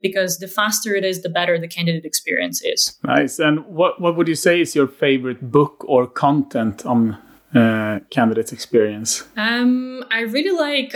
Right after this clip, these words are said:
Speaker 1: um, Recruiting Brainfood newsletter by Hung Lee. So, uh, it's very,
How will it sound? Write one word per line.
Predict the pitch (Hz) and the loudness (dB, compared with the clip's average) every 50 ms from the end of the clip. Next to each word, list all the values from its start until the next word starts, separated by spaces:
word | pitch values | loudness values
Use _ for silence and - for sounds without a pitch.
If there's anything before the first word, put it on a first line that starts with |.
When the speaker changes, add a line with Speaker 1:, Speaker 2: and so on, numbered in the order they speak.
| 208 - | -6 -4
Speaker 1:
um, | 208 202 202 202 202 202 202 202 202 202 196 196 196 196 190 | -2 -2 -2 -2 -4 -4 -4 -4 -4 -4 -6 -8 -12 -8 -4
Recruiting | 202 196 196 - 226 226 226 226 214 208 208 202 175 | -4 -4 -2 -2 -2 0 0 2 2 0 0 -2 -2
Brainfood | 165 180 175 180 190 185 - 233 214 208 214 180 | -2 -2 -2 -2 -2 -4 -2 -2 -2 -2 -2 -4
newsletter | 175 180 180 - - 214 220 233 269 277 269 | -6 -4 -4 -4 -4 -4 -2 0 0 0 0
by | 202 170 170 | -2 -4 -8
Hung | 170 - 185 185 180 185 | -8 -6 -6 -6 -6 -6
Lee. | 180 190 190 240 302 381 381 | -6 -4 -2 0 0 0 0
So, | - - 196 190 185 185 180 180 180 | -2 -2 -2 -2 -2 -2 -2 -2 -2
uh, | 175 175 180 180 180 180 180 175 - | -2 -2 0 0 2 2 2 2 0
it's | 208 214 208 - 190 | 0 -2 -2 -2 -4
very, | 175 208 208 214 214 214 208 202 196 190 | -2 -2 -2 0 0 0 0 0 0 -2